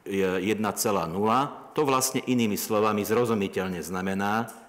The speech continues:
že všetci občania, ktorí zarábajú aspoň priemernú mzdu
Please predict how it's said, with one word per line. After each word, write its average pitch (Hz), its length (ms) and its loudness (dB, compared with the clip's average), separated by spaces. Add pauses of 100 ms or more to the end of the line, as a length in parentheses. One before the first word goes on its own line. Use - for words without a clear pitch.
že 101 160 0
všetci 190 480 0
občania, 95 640 -2 (400)
ktorí 117 240 2
zarábajú 117 720 2
aspoň 120 640 2
priemernú 113 560 2
mzdu 82 240 -4